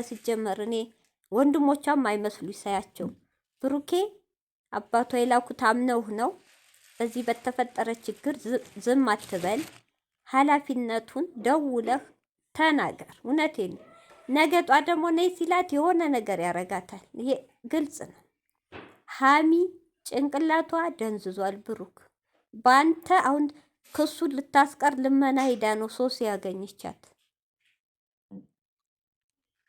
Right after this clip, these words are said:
ስለዚህ እባክህ ብሩኬ ንቃና ለአባቱ አስረክብ። እውነት እህቶች ይቅርታ፣ ም-፣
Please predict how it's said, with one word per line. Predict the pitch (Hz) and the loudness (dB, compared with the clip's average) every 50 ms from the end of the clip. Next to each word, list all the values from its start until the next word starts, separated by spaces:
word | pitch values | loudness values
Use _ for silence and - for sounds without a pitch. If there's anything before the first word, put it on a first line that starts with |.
| _ _ _ _ _ _ _ - | _ _ _ _ _ _ _ -8
ስለዚህ | - - 320 349 349 339 285 277 311 359 359 - | -2 2 4 4 6 4 4 4 2 2 2 2
እባክህ | 262 240 247 247 240 247 - - 214 190 | 0 0 0 0 0 -2 -6 -12 -12 -10
ብሩኬ | - 214 202 202 - - 214 220 | -10 -10 -10 -12 -8 -6 -4 -4
ንቃና | 233 240 240 240 - 233 247 254 240 277 285 285 | -4 -4 -6 -4 -2 -2 -2 -2 -2 -2 -2 0
ለአባቱ | 247 220 214 - - 226 - - | 0 -2 -2 -4 -8 -12 -10 -10
አስረክብ። | 226 214 - - 196 - _ - 190 185 _ _ _ _ _ _ _ _ _ - | -14 -14 -12 -10 -12 -12 _ -14 -16 -16 _ _ _ _ _ _ _ _ _ -2
እውነት | 262 285 285 311 302 | 2 2 2 2 0
እህቶች | - 285 - 285 277 277 - | -4 -4 -2 -2 -2 -2 -4
ይቅርታ፣ | 240 - - 233 - - - 233 208 - _ _ - - _ - | -8 -6 -6 -8 -8 -6 -6 -8 -8 -8 _ _ -20 -18 _ -2
ም-፣ | 262 277 269 | 0 0 0